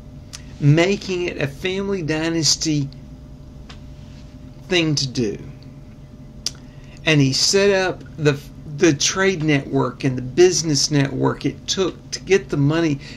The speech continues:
to support an army, not by supporting the army by raids and conquering lands and getting good, uh, getting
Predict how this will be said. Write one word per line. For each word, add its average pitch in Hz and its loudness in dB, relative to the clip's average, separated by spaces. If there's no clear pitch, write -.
to 165 0
support 208 2
an 151 -2
army, 156 2
not 247 4
by 135 2
supporting 147 4
the 139 4
army 139 4
by 113 -4
raids 127 2
and 117 -4
conquering 131 0
lands 120 -2
and 120 -4
getting 123 4
good, 113 4
uh, 135 0
getting 123 2